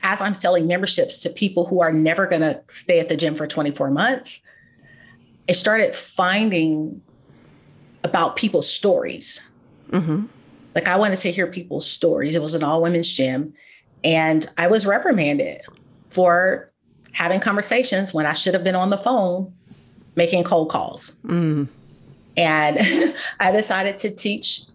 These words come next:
Speaker 1: yoga. I had, there was a ninety-nine dollar cert, you know, 'cause back in the day, you had to go to Costa Rica for, like, three or four weeks.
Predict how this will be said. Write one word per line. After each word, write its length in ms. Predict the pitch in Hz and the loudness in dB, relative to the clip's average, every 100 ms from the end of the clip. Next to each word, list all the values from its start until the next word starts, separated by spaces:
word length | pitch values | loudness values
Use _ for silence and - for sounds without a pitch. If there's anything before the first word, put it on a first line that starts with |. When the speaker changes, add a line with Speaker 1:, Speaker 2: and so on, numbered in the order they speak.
| _ | _
Speaker 1:
yoga. 520 | 175 196 180 156 160 - | 0 4 6 4 2 0
I 60 | |
had, 440 | 180 175 156 151 151 | -2 0 -2 -2 0
there 100 | 160 | -2
was 160 | 156 | 0
a 220 | 143 139 - - _ - | -2 -2 -6 -18 _ -2
ninety-nine 680 | 165 165 190 202 190 190 190 | 2 4 4 2 2 0 0
dollar 280 | 180 180 202 | 0 0 0
cert, 480 | - 135 160 - - _ | 0 0 -2 -4 -12 _
you 140 | 180 | 0
know, 160 | 160 151 | 2 2
'cause 180 | 190 - | 0 0
back 220 | 175 175 | -2 0
in 60 | 165 | 0
the 80 | |
day, 220 | 156 196 170 | 0 0 0
you 120 | 196 | 0
had 120 | 170 | -2
to 60 | 170 | -2
go 100 | 156 | -2
to 100 | 156 | 0
Costa 340 | 190 175 170 | 0 0 0
Rica 340 | 185 214 - - | -2 -2 -4 -2
for, 100 | 160 | -2
like, 260 | 160 143 - | 0 -2 -2
three 160 | 170 | 0
or 60 | 156 | 0
four 220 | 151 147 | 0 0
weeks. 420 | 139 143 - - | -2 -4 -6 -10